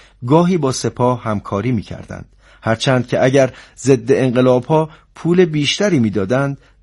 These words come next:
دست توی دست آنها می‌گذاشتند. روز بیست و سه تیر هزار و سیصد و شصت و پنج قبل از روشنایی هوا، بعضی‌ها تازه از خواب بیدار شده و آماده خواندن نماز شدند. ماشاءالله به نگهبان‌ها گفت:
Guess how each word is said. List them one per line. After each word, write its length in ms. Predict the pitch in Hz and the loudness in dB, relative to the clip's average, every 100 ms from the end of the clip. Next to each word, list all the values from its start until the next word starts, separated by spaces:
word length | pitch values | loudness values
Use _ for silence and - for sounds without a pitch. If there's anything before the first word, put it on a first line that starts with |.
| 120 | 2
دست 340 | 160 180 - | 2 2 -4
توی 240 | - 139 123 | -4 0 2
دست 320 | 110 110 - | 0 -2 -6
آنها 440 | - 117 98 120 | -6 -6 -4 -4
می‌گذاشتند. 800 | 139 92 - 53 - - 82 - _ _ _ _ _ - | -4 -4 -10 -14 -14 -14 -16 -20 _ _ _ _ _ -4
روز 260 | 143 185 202 196 - - | 2 6 6 4 -2 -8
بیست 260 | 143 151 151 | -2 0 0
و 40 | |
سه 280 | - 190 196 | 0 4 4
تیر 280 | 190 196 190 | 4 4 4
هزار 420 | 151 143 165 180 | 4 4 2 2
و 40 | |
سیصد 360 | 175 151 - 170 | 0 -2 -4 -2
و 40 | |
شصت 340 | 165 143 131 135 | 0 0 -2 -4
و 20 | |
پنج 420 | - 160 170 151 - - - | 0 2 2 -2 -12 -20 -2
قبل 240 | 151 156 165 | 2 4 4
از 200 | 170 147 _ - | 2 -2 _ -4
روشنایی 800 | 123 143 - 139 139 139 202 196 | 2 2 2 0 0 0 2 0
هوا، 520 | 131 113 110 143 160 _ _ - | 0 -2 0 -2 -4 _ _ -2
بعضی‌ها 420 | 214 214 190 185 | 0 2 2 0
تازه 300 | 180 151 147 | 0 0 2
از 180 | 151 135 | 0 0
خواب 280 | - 131 113 | 0 -2 0
بیدار 260 | 113 113 | 0 0
شده 280 | 110 - 131 | -2 -2 -2
و 60 | 151 | 0
آماده 640 | - 110 104 104 120 160 | 0 0 0 0 -2 -4
خواندن 500 | - 107 101 117 135 | -4 -4 -2 -2 -2
نماز 420 | 110 92 117 131 | -2 0 0 0
شدند. 440 | - 87 90 82 _ _ _ - | -4 -10 -12 -16 _ _ _ 0
ماشاءالله 520 | 165 - 175 185 208 - - 143 | 0 2 2 4 0 -2 -8 2
به 100 | 147 | 4
نگهبان‌ها 640 | 143 147 143 147 135 180 | 6 4 4 0 2 2
گفت: 340 | 185 202 196 | 4 4 0